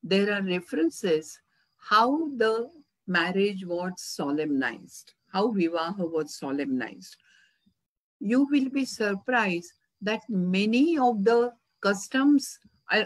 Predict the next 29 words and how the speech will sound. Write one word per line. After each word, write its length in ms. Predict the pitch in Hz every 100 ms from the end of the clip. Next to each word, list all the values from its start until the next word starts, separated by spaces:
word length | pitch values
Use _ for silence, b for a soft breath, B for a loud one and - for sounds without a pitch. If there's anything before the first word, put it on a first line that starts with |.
| -
almost 440 | 202 254 330 - -
all 320 | 202 233 349
the 140 | 349
customs 560 | - 233 - 247 247 233
in 160 | 233 220
that 200 | 208 196
sukta 580 | - 233 - - 160 - b b b
and 240 | - 196 202
many 300 | 196 214 285
of 200 | 247 202
the 100 | 190
mantras 640 | 170 170 175 185 190 220
from 260 | - 190 175
that 220 | 160 160
sukta 600 | - 160 165 _ 175 196 196 b b _
are 240 | 175 190
used 880 | 190 165 175 196 220 240 254 - - _
still 640 | - - - 240 330 190 160 185 - _ _ -
in 180 | 196
the 180 | 190 214 185
ritual 720 | 180 - - 208 196 214 233 214
where, 280 | 165 165 160 180
where 200 | 170 165
the 140 | - 175
way 240 | 180 208
we 240 | 190 180 185
get 220 | 165 165 _
married 460 | 156 147 151 165 170 _ -
today. 600 | 202 190 214 190 143 -